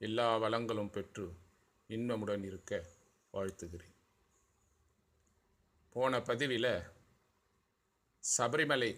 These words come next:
ஐயப்பனுடைய பதினெட்டு படிகளுடைய யோகத்தை பற்றி பார்த்தோம். இந்த பதிவில ஐயப்பமார்களுக்கான முக்கிய குறிப்புகளை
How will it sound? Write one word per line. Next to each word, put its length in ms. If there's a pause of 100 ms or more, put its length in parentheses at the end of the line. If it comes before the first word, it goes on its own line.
(100)
ஐயப்பனுடைய 760 (1400)
பதினெட்டு 500
படிகளுடைய 640 (580)
யோகத்தை 480
பற்றி 360 (300)
பார்த்தோம். 440 (1500)
இந்த 260
பதிவில 480 (1600)
ஐயப்பமார்களுக்கான 1200 (920)
முக்கிய 440
குறிப்புகளை 580